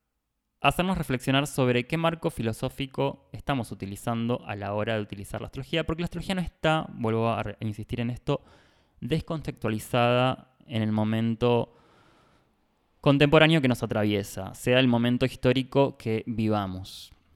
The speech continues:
Les ha pasado a todos los astrólogos y atro-, astrólogas del mundo, bueno, por lo menos occidental, que es el que yo conozco desde la astrología, o mejor dicho, de la astrología que yo conozco, que es la occidental,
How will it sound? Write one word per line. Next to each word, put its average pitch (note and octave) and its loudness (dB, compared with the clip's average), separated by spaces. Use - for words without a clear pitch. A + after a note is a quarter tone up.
Les A#2 -4
ha C#3 4
pasado C#3+ 4
a A#2+ 2
todos C#3+ 4
los C#3 -2
astrólogos A#2+ -2
y A2 -4
atro-, A2+ -4
astrólogas A2+ -2
del G#2+ -6
mundo, A#2+ 4
bueno, G#2 -2
por A2+ -4
lo A#2 -2
menos D3 0
occidental, B2+ 0
que A2 -6
es - -6
el G#2+ -4
que G#2+ -6
yo A#2 2
conozco G#2+ -4
desde G2+ -6
la F#2+ -12
astrología, A#2+ 0
o G#2+ -2
mejor G2+ -6
dicho, A2+ -2
de A2+ -2
la F#2+ -10
astrología A2+ -6
que A2 -8
yo A2+ -6
conozco, A2 -6
que A2 -12
es G#2 -10
la G#2 -6
occidental, C#3+ 0